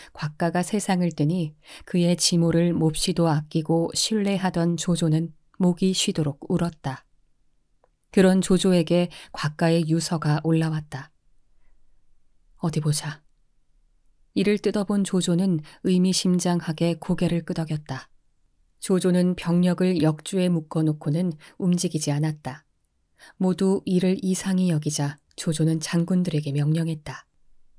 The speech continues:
"절대 성급히 움직이지 말라. 곧 원상 원희의 목이 베어져 올 테니 그때가 되면 철수하여 돌아가겠다."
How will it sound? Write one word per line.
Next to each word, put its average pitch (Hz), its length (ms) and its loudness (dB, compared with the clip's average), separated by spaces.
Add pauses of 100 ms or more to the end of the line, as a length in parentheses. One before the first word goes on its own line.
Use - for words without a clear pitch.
(360)
"절대 175 400 -4
성급히 190 560 -2
움직이지 175 440 2
말라. 156 440 -4 (800)
곧 - 260 -4 (400)
원상 180 560 2
원희의 170 340 4
목이 160 380 2
베어져 165 460 -2
올 160 120 -2
테니 151 440 -4 (480)
그때가 165 460 -2
되면 160 340 0
철수하여 175 680 -2
돌아가겠다." 165 760 -4